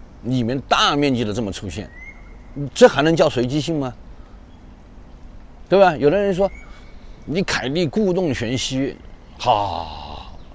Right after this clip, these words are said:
凡是认为我故弄玄虚的，你们赶紧离开，好吧？我根本不需要跟你们讨论，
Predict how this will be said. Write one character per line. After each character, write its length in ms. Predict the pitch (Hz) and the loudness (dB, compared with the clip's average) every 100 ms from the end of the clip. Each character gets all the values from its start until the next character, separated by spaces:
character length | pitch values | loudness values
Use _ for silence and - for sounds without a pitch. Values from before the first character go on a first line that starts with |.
| - - | -16 -8
凡 340 | - 123 214 | 2 4 6
是 140 | 196 | 6
认 160 | 202 185 | 4 6
为 80 | 147 | 6
我 160 | 131 | 4
故 200 | 98 170 | 2 0
弄 160 | 151 123 | -2 -2
玄 220 | 104 87 | -4 -8
虚 160 | 98 107 | -8 -10
的， 100 | 82 - - - - - | -10 -14 -18 -18 -18 -8
你 100 | 90 | -6
们 100 | 107 | -2
赶 160 | 101 | -2
紧 160 | 117 80 | -2 -4
离 100 | 80 | -6
开， 220 | - 82 - - - - - - - - | -6 -8 -10 -16 -20 -20 -18 -18 -18 -8
好 100 | - | 0
吧？ 200 | 127 - - - - - - | 2 2 0 -18 -20 -18 -4
我 220 | 139 139 | 6 8
根 240 | 131 247 262 | 10 8 8
本 180 | 151 107 | 4 2
不 100 | 143 | -2
需 140 | - | 4
要 120 | 185 | 4
跟 140 | 127 156 | 4 0
你 60 | |
们 140 | 98 107 | -2 -4
讨 160 | 76 | -4
论， 180 | 82 | -6